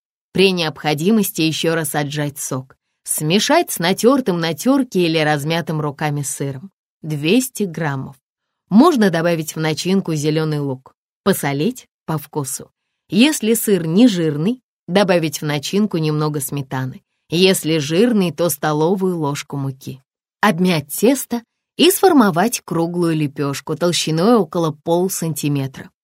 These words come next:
Размять руками так, чтобы края были тоньше середины. Положить в центр начинку, слепить края теста в виде мешочка, посыпать сверху мукой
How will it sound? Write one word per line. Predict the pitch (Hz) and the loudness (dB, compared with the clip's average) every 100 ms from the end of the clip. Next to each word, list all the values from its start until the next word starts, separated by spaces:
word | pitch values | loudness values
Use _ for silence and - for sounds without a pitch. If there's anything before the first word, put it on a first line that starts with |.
| _ - | _ 0
Размять | 185 160 151 143 131 | 2 2 0 -2 -4
руками | 135 135 208 262 262 _ _ - | -6 0 4 4 2 _ _ 0
так, | 320 - | 0 2
чтобы | 269 196 - | 2 2 2
края | 151 147 151 190 | -2 -2 0 -2
были | 165 160 151 | -2 -2 -2
тоньше | 139 156 165 - 151 | 0 -2 -2 -4 -6
середины. | - 143 143 131 135 143 _ _ _ _ - | -4 -2 -2 -4 -6 -8 _ _ _ _ 0
Положить | 190 185 170 175 - | 4 4 2 -2 -6
в | - | -10
центр | - 156 143 143 | -4 -2 -2 -4
начинку, | 143 135 - 247 302 294 | -6 -6 2 2 2 0
слепить | 277 - 175 226 392 - | -2 0 2 6 4 4
края | 196 180 175 156 | -4 -2 0 -2
теста | 135 - 262 262 214 | -2 0 0 2 0
в | 180 | 0
виде | 147 165 165 | 0 -2 -2
мешочка, | 156 160 - 135 131 - - _ _ _ | -4 -6 -6 -8 -8 -14 -20 _ _ _
посыпать | - 175 - 151 247 339 285 | -2 -2 -2 -4 -4 -4 -6
сверху | - 147 151 139 180 | -4 -2 -2 -2 -2
мукой | 208 247 - 143 - | 0 -2 -4 -6 -6